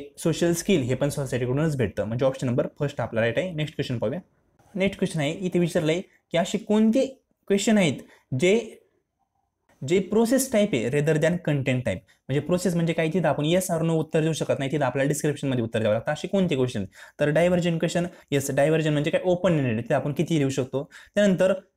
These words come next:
हे फॅक्ट बेस नाही, त्यानंतर सी होतं कन्सेप्ट बेस क्वेश्चन, इथं कन्सेप्ट आपल्याला एक्सप्लेन करावं लागतं, येस ए, नंतर सी आहे, ए, सी ए, त्यानंतर डायरेक्ट येईल हाय ऑर्डर क्वेश्चन म्हणजे ए सी ई म्हणजे ऑप्शन नंबर फर्स्ट हा आपला राईट आहे. हे पहा ऑप्शन नंबर फर्स्ट हा राईट आहे. नेक्स्ट क्वेश्चन पाहूया.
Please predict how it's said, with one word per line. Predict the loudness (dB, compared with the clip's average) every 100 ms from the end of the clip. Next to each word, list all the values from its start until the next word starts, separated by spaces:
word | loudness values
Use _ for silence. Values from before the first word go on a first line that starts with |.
| -4
हे | -2 0
फॅक्ट | 0 2
बेस | 0 0 -2
नाही, | -2 -2
त्यानंतर | -2 -2 -2 -2 -4 -8
सी | -2 2
होतं | 4 2 -2 0
कन्सेप्ट | 0 2 0 2
बेस | 0
क्वेश्चन, | -2 -2 -2
इथं | -2
कन्सेप्ट | -2 0 0 0
आपल्याला | 0
एक्सप्लेन | 0 -2 -2
करावं | 0 0
लागतं, | -2 0
येस | -2 -2 -16 -16 -2
ए, | 2 2
नंतर | 2 0
सी | 0 2
आहे, | 2 2 -2 -8 -4
ए, | 0 2 0 -6
सी | -2 0 2
ए, | 0 -6 -18 _
त्यानंतर | 0 2 4 2 2
डायरेक्ट | 2 2 4 2
येईल | 2 2 -2
हाय | 2 4
ऑर्डर | 4 2 0
क्वेश्चन | -2 -2
म्हणजे | -2 -2
ए | 2 2 2
सी | 0 2 2
ई |
म्हणजे | 0 0
ऑप्शन | 0 0
नंबर | -2 -2 -2
फर्स्ट | -4 -2
हा | -4
आपला | -2
राईट | -2 -2
आहे. | -2 -4 _ _ _ _ _ _ _ _
हे | -8
पहा | -4 -4
ऑप्शन | -4 -2
नंबर | 0 0 -2 -6 _ -4
फर्स्ट | -4 -4
हा | -6 -6 -8 _ -4
राईट | -2 -2
आहे. | -4
नेक्स्ट | -4 -6 -6
क्वेश्चन | -6 -4
पाहूया. | -4 -4